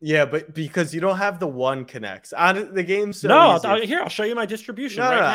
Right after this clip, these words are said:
Speaker 1: I don't, I
Speaker 2: actually.
Speaker 1: don't wanna see your score. Stop dating yourself. Just play the game. Get your first guess.
Speaker 2: All right,
Speaker 1: My,
Speaker 2: Nikola
Speaker 1: my
Speaker 2: Jokic to
Speaker 1: criteria
Speaker 2: Giannis.
Speaker 1: for dribble is, like, you gotta get it in two or less.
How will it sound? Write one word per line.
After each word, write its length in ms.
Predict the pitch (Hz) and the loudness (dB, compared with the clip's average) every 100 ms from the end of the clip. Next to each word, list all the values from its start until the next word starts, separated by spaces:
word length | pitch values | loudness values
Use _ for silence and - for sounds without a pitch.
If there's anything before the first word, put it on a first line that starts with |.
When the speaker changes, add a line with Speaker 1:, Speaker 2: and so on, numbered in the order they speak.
| 143 | 2
Speaker 1:
I 40 | |
don't, 160 | 165 180 | 2 2
I 40 | |
Speaker 2:
actually. 100 | 175 | 2
Speaker 1:
don't 120 | 175 190 | 2 0
wanna 100 | 190 | -4
see 140 | 185 | -4
your 100 | 180 | -6
score. 520 | 160 - 135 127 127 123 | -6 -8 -6 -4 -4 -8
Stop 340 | - 135 147 | -8 -6 -6
dating 280 | 139 123 120 | -8 -10 -10
yourself. 440 | 117 - 117 110 | -14 -10 -8 -8
Just 300 | - 151 - | -10 -10 -10
play 220 | - 151 180 | -8 -6 -6
the 80 | |
game. 360 | 151 113 113 113 _ _ _ - | -8 -8 -8 -12 _ _ _ -4
Get 160 | 147 | -2
your 100 | 160 | -4
first 320 | 147 156 143 | -6 -8 -6
guess. 240 | 131 113 - - | -8 -8 -8 0
Speaker 2:
All 100 | 208 | 0
right, 160 | 160 | 2
Speaker 1:
My, 220 | 165 185 | 4 4
Speaker 2:
Nikola 260 | 226 226 226 | 4 2 0
Speaker 1:
my 220 | 185 214 | 2 2
Speaker 2:
Jokic 40 | 269 | 0
to 80 | 247 | -2
Speaker 1:
criteria 680 | 220 190 196 190 - 165 | -2 -2 -2 -2 -2 -4
Speaker 2:
Giannis. 60 | 151 | -6
Speaker 1:
for 160 | 156 135 | -8 -8
dribble 440 | 147 147 120 117 | -6 -6 -6 -8
is, 180 | 113 117 | -8 -8
like, 180 | 110 147 | -10 -8
you 100 | 160 | -4
gotta 280 | 180 170 | -2 -2
get 160 | 139 127 | -4 -6
it 140 | 113 104 | -6 -10
in 80 | 101 | -14
two 240 | - 113 | -12 -10
or 120 | 101 | -10
less. 500 | 92 87 - - _ | -14 -16 -20 -20 _